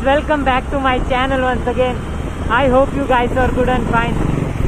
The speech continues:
So, எல்லாருமே எப்படி இருக்கீங்க? நல்லா இருக்கீங்களா? இன்னைக்கு நம்ம வந்து பாத்தீங்கன்னா,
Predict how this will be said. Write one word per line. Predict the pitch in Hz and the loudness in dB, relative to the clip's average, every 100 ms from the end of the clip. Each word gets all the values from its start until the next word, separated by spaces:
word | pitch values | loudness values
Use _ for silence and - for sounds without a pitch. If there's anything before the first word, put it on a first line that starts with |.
| - | 2
So, | 285 | 2
எல்லாருமே | 285 277 285 277 285 | 4 2 2 0 -2
எப்படி | 254 277 | 0 0
இருக்கீங்க? | 269 262 254 254 254 | 0 0 -2 0 0
நல்லா | 233 240 247 | 0 2 0
இருக்கீங்களா? | 240 240 233 226 226 - - - - - - - | 0 -2 0 0 0 -2 -2 -2 0 0 0 0
இன்னைக்கு | - - 294 | 0 0 0
நம்ம | 285 285 | 0 0
வந்து | 277 277 285 | 0 2 2
பாத்தீங்கன்னா, | 277 269 262 262 262 277 277 262 | 2 2 0 -2 0 2 2 2